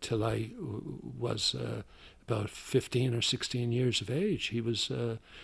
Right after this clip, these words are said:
a Roscommon man, and he was, he, Luke, Luke, uh, Brennan was his name,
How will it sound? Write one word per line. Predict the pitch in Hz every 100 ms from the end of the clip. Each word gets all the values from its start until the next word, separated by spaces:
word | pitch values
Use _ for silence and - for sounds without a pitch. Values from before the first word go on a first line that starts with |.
| - 117
a |
Roscommon | 110 113 - 143 156 131 110
man, | 107 101 104
and | 107 104
he | 113 113
was, | 107 - -
he, | 113 117 113
Luke, | 123 113 113 - -
Luke, | 131 123 120 - -
uh, | 120
Brennan | 104 127 131 127 113
was | 117 120
his | -
name, | 117 113